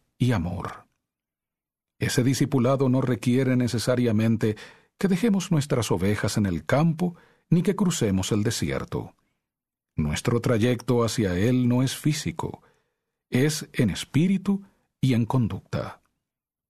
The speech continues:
Requiere aceptar y abrazar el hecho de que su expiación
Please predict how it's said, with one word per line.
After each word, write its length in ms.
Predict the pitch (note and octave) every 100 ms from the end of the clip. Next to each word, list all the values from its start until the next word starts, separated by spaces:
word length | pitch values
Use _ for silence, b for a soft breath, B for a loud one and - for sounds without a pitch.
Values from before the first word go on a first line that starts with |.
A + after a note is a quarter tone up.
| _ -
Requiere 560 | - - B2+ C3 B2+ A#2+
aceptar 580 | A#2 A2 - B2 B2+
y 80 | B2
abrazar 580 | A#2+ A2+ G2+ A#2+ A#2+ A#2+
el 140 | G#2+
hecho 320 | G#2 A#2+ - A#2
de 140 | A2+
que 100 | G#2+
su 260 | - G#2+ G2+
expiación 920 | - - F#2+ D#2+ - B2 D#3+ E3+